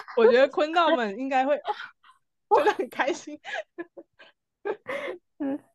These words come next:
Speaker 2: 不是容光焕发而已，是佛光也会焕发。
Speaker 1: 可以，可以，就是佛光整个会映照在你整个身体脸面上，你的精气神就会提起来，超棒。
Speaker 2: 可以，可以，超棒了。哇！这个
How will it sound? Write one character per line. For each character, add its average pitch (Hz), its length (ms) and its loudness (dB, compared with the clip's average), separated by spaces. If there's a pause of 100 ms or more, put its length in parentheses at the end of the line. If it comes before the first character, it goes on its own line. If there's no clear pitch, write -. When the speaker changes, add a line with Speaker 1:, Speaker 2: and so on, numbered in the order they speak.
(420)
Speaker 2:
不 294 160 6
是 359 200 6
容 262 240 6
光 269 200 6
焕 269 240 0
发 233 180 -4
而 226 100 -4
已， 220 100 0
是 262 80 6
佛 233 340 6
光 254 280 6
也 202 160 -2
会 240 240 0 (160)
焕 233 380 2
发。 220 440 -6 (420)
Speaker 1:
可 202 120 -10
以， 214 180 -6
可 185 140 -10
以， 170 200 -16 (120)
就 226 100 -6
是 220 160 -4
佛 226 260 -2
光 285 260 0
整 185 140 -4
个 185 120 -4
会 247 140 0
映 233 200 -4
照 220 140 0
在 208 140 -6
你 175 140 -8
整 170 160 -8
个 156 200 -10 (120)
身 226 320 -4
体 160 340 -10 (260)
脸 180 220 -2
面 196 300 0
上， 165 280 -6
你 165 160 -6
的 190 140 -8
精 269 320 2
气 240 260 0
神 170 220 0
就 196 100 -2
会 196 240 0 (280)
提 185 240 -6
起 202 140 -2
来， 147 260 -8 (760)
超 175 140 -2
棒。 175 180 -2
Speaker 2:
可 226 100 4
以， 226 100 -2
可 - 160 -4
以， 240 200 -8 (240)
超 240 140 2
棒 240 260 0
了。 196 300 -4
哇！ 214 280 -2
这 285 100 0
个 269 180 0